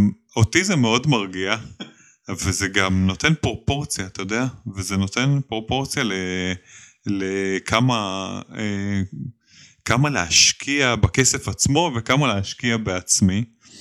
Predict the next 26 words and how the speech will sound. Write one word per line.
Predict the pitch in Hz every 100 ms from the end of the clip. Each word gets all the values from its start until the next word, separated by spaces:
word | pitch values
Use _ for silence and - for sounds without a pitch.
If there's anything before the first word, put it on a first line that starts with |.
| - - - -
אבל | 95 98 - -
עלתה | 117 101 131
לי | 175 185
שאלה | - - - 101 98 110 156 180
או, | 113
או | 101 98 107 98
אמירה | 104 104 101 143
תוך | 160 143 143 -
כדי, | 120 120 175 180 185 214 _ _ _ _ _ _ -
על | 98 92
האם | 110 147
אנחנו | 147 113 -
באמת | 95 92 92 110 120
מוכנים | 131 - 95 95 123
לראות | 113 87 - 117 123
את | 143 -
הכסף | 92 87 87 87 87 - - 131 131 - - - -
כ-, | 107 98 95 95 95 _ - - - - _ -
כאיזה | - 101 95 85 92
משהו | 95 123 160
ש-, | - 104 92 90 90
ש-, | - 98 92 92 95 92 - _ _ _ _
שאנחנו | - 95 95 - 104
לא | 135
צריכים | - 285 247
בעצם | 208 - -